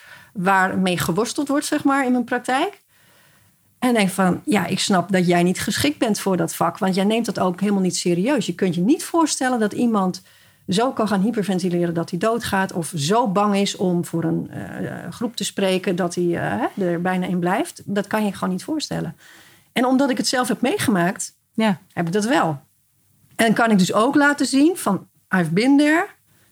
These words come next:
Speaker 1: En, eh, weet je,
Speaker 2: Het kan goed komen.
Speaker 1: het kan ook goed komen.
Speaker 2: Ja.
Speaker 1: Ja.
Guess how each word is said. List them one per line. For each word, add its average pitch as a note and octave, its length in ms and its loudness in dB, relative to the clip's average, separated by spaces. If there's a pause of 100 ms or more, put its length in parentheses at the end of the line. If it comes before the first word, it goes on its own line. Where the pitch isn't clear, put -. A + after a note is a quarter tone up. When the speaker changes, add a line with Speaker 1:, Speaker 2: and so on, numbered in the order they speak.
Speaker 1:
En, B3 340 4
eh, G#3+ 380 2
weet G3+ 220 0
je, C#4+ 140 -4
Speaker 2:
Het F3+ 140 -2
kan G3+ 180 4
goed - 200 0
komen. D3 220 2
Speaker 1:
het D3+ 80 2
kan F3 140 2
ook E3+ 120 -2
goed - 180 -10
komen. G3+ 200 0
Speaker 2:
Ja. E3+ 180 -2 (100)
Speaker 1:
Ja. - 260 -8